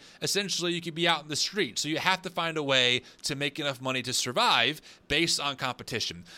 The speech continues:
And the last thing I'll say too is I really, again, just the point that, that maybe there are people out there trying to make or survive, um,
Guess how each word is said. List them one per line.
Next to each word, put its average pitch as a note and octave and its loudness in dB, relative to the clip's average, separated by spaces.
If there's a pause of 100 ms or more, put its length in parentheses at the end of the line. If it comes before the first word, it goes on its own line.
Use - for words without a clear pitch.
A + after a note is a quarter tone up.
(120)
And D#3+ -6
the F#3 -2
last B3 2
thing A3 -2
I'll F#3 2
say F3 0
too F3+ -2
is D3+ -4
I D3+ 2
really, F#3 -2 (440)
again, D3+ -2
just F3+ -2
the G#3+ 2
point F#3 -4
that, C3+ -2
that C#3 0
maybe D#3+ -2
there D#3+ 0
are C3+ 0
people F3 -8
out C#3 -2
there C3 -2
trying D3+ -4
to D#3 -6
make C#3+ -4
or C#3+ 0
survive, C#3+ 0 (420)
um, B2+ 2